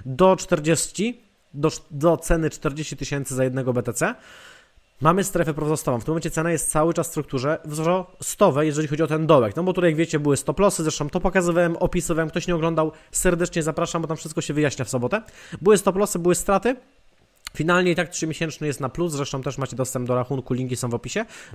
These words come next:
Cena spadła, teraz mamy odreagowanie i dalej, tutaj mam poziom,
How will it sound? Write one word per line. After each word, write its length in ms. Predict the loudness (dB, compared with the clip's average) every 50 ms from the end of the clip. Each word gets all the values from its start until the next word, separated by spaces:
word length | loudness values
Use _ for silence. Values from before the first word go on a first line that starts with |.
| -20 _
Cena 200 | 0 2 2 4
spadła, 380 | 4 4 4 4 4 4 2 0 -8 _ _ _ _ _ _ _ _ _ _ _ _ _ _ _ _ _ _ _ _ _ -16 -10 -6
teraz 160 | -6 -2 -2
mamy 140 | 0 0 2
odreagowanie 580 | 2 2 2 2 2 0 0 0 0 -2 -4 -6 -8 -12 -12 -12 -12 -4 -2
i 120 | -2 0
dalej, 380 | 2 4 4 4 2 2 0 -4 -8 -16 -20 _ -4
tutaj 160 | 0 0 2
mam 160 | 2 0 0
poziom, 420 | 0 0 2 2 0 -4 -6 -8